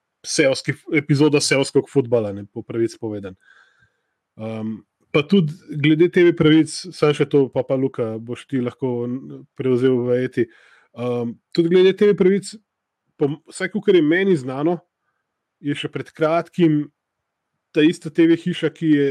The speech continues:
naredila ta fantastičen projekt, ke smo vsi upali, da evo, bomo pa doživeli nadgradnjo še tega, ne, je zainteresirana bila za to, da znova pač prevzame ta projekt in se ga loti resno, ne.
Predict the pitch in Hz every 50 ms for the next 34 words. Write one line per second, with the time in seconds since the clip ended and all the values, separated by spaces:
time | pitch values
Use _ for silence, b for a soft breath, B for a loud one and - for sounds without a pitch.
0 | 135 139 147 147 139 139 196 202 175 151 143 - 147 135 - - 131 120 - 147
1 | 143 143 - - 135 - - 139 - - 139 131 135 135 135 131 - - - -
2 | - - 143 135 135 131 - - 151 139 143 139 143 143 127 123 117 127 120 127
3 | 127 127 127 123 123 127 131 127 - 139 131 127 135 117 131 139 135 135 139 127
4 | 123 135 139 139 143 143 147 147 - - 143 - 160 151 147 143 131 131 123 _
5 | _ _ _ _ _ _ _ _ _ _ _ _ _ _ _ _ - 131 165 175
6 | 165 151 175 165 156 - 160 151 156 - - 165 156 151 147 139 139 127 123 139
7 | 135 135 120 - _ _ _ _ _ - 123 131 127 - 147 139 135 123 131 127
8 | 127 123 123 120 117 120 120 131 127 117 143 143 135 135 131 131 123 - 131 123
9 | 120 - 131 - _ _ - 143 139 135 131 123 139 135 135 135 135 131 - -
10 | - 143 139 139 139 135 139 - 135 127 - - 135 127 131 127 127 135 135 -
11 | 139 131 123 127 131 127 - 123 117 110 110